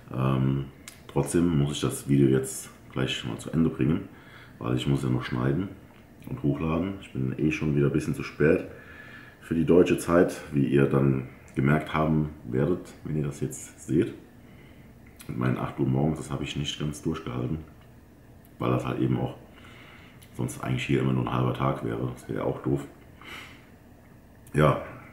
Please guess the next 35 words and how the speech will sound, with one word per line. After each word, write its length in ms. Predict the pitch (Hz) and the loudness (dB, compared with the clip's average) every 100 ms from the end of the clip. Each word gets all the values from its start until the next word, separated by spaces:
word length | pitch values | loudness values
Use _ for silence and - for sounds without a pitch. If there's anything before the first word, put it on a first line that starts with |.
| - - | -20 -10
ich 140 | - | -4
habe 160 | 67 - | -2 2
eben 160 | 71 73 | 4 6
noch 160 | 73 | 4
mal 320 | 73 69 65 - | 4 4 2 -2
gekocht. 440 | 58 82 - - - - - - - - - - - - - - - - - - | 0 2 0 -2 -16 -20 -20 -20 -20 -20 -20 -20 -20 -20 -20 -20 -20 -20 -20 -14
Äh, 400 | - 62 62 58 | -4 -2 0 -2
da 80 | 62 | -2
waren 160 | 64 69 | 0 0
bestimmt 240 | 73 65 | 0 -2
noch 140 | 67 | -2
so, 320 | - 64 62 60 - - | -2 -2 -2 -4 -12 -14
würde 160 | 62 62 | -12 -8
man 100 | 64 | -4
sagen, 200 | 60 62 | -4 -2
zwanzig 300 | 67 65 - | 0 0 -2
Gramm 140 | 58 | -2
Reis 240 | 73 82 | 2 4
dabei. 380 | - 82 78 78 - - - - - - - - - - - | 4 4 6 4 0 -12 -20 -20 -20 -20 -20 -20 -20 -16 -8
Von 120 | 58 | -4
heute 120 | 60 | -2
Morgen 280 | 62 69 82 | 2 2 4
noch. 220 | 82 78 | 4 2
Dann 220 | 67 60 | -4 -4
habe 120 | 62 64 | -2 -4
ich 200 | - 65 | -4 -4
mir 120 | 58 | -6
das 100 | 57 | -4
Fleisch 260 | 69 73 | 0 0
frisch 260 | - 82 - | 2 -2 0
gemacht 300 | 73 73 71 | 0 0 0
und 60 | 62 | -2
Gemüse 320 | 64 80 82 | 2 2 4
gemacht 340 | 80 80 - | 4 2 0
und 320 | 64 64 60 | -2 -2 -2